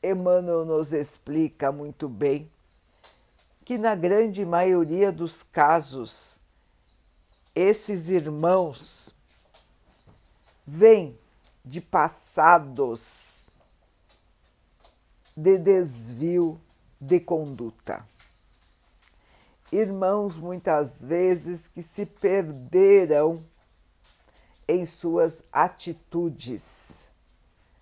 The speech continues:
trazendo o mal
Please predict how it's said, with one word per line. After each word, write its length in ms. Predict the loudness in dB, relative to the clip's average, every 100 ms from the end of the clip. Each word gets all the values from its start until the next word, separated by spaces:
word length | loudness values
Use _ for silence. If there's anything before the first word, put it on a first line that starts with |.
| _ _ _ _ _ _ _
trazendo 1000 | -2 4 4 4 0 -2 -2 -4 -4 -4 -2
o 140 | -4
mal 480 | 2 4 4 2 -2